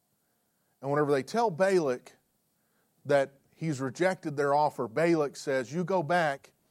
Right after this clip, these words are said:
and you offer him whatever it will take. You do anything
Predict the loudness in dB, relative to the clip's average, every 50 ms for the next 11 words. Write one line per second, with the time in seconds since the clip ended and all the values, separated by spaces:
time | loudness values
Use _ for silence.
0 | _ _ _ _ _ _ -8 -4 -2 0 2 4 4 4 4 2 -2 -4 -2 -2
1 | -4 -4 -2 0 0 0 2 2 0 0 2 2 0 0 0 -2 -6 -6 -6 -4
2 | -2 -2 -2 -2 -4 -10 -18 _ _ _ _ _ _ _ _ _ -4 0 0 0
3 | 2 2 0 0 -2 -2 -2 -2 0 2 2 0 0 -2 -2 -2 0 0 0 0
4 | -2 -4 -6